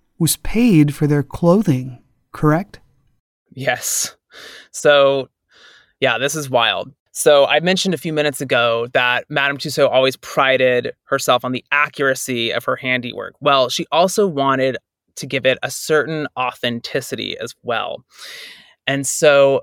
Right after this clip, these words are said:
Speaker 2: what she would do is after the celebrated murderers, after celebrated murderers were hanged,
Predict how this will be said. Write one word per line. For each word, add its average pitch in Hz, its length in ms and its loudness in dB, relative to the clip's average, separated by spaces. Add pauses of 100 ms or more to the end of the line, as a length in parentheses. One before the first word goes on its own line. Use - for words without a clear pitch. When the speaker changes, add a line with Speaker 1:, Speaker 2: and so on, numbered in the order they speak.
(100)
Speaker 2:
what 131 260 -2
she 143 380 -6
would 127 320 -10
do 123 500 -4 (200)
is 135 260 -4
after 180 760 0 (1080)
the 135 80 -8
celebrated 143 540 2
murderers, 131 640 0 (640)
after 160 240 -4
celebrated 147 440 2
murderers 120 480 -4
were 110 120 -10
hanged, 120 640 -6